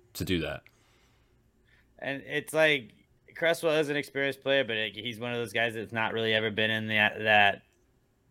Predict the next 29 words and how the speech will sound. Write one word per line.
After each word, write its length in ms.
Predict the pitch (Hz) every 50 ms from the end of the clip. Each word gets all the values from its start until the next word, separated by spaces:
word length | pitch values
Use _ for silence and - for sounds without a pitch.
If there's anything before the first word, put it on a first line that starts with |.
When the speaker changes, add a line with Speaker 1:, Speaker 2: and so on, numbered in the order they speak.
| _ _ _ _ _ _ _
Speaker 2:
you 140 | 113 107
know, 340 | 107 104 104 107 107 101 95 92
European 1120 | 92 98 92 92 107 113 117 113 101 - 113 113 110 110 110 110 104 104 104 101 101 98
football 680 | - - 120 110 - 113 110 107 107 107 104 107 107 104
late 240 | 104 110 107 104 -
stages 460 | - - 117 113 120 123 101 104 101
Speaker 1:
Oh, 40 | 98
yeah, 60 | 95 85
this 100 | 87 -
Speaker 2:
kind 80 | 104 98
Speaker 1:
is 40 | -
Speaker 2:
of 40 | 107
Speaker 1:
like, 180 | 104 98 98
Speaker 2:
thing. 80 | 90 90
It 120 | 95 101 107
is. 100 | 113 110
Speaker 1:
I 40 | 220
mean, 160 | 233 233 202
Speaker 2:
You 60 | 151
talk 80 | 127 123
Speaker 1:
he 40 | 123
Speaker 2:
about 140 | 123 120 107
inexperience. 1000 | 123 123 123 110 - - - 127 123 123 123 117 117 113 107 98 - - - - _ _ _ _ _ _ _ _ _ _ _
Speaker 1:
I 60 | 143
mean, 100 | 151 151
he's 160 | 135 165 170 -
come 240 | - - 196 196
on. 100 | 185 175 151
He's, 180 | 135 131 135